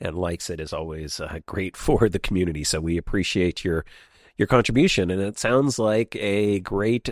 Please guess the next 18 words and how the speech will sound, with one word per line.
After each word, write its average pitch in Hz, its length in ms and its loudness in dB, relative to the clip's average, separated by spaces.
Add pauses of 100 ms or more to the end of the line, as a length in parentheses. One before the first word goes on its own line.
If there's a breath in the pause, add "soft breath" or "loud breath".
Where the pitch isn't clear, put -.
uh, 101 480 0
option. 147 540 2
I 104 260 0
will 101 220 -2
have 101 240 0
a 92 140 -2
link 95 420 0
to 120 200 4
it 151 120 2
in 104 100 -2
the 90 80 -2
show 85 220 -2
notes 85 200 -2
at 78 60 -6
maccast 82 400 -6
dot - 160 -8
com. 123 300 0
So 87 340 2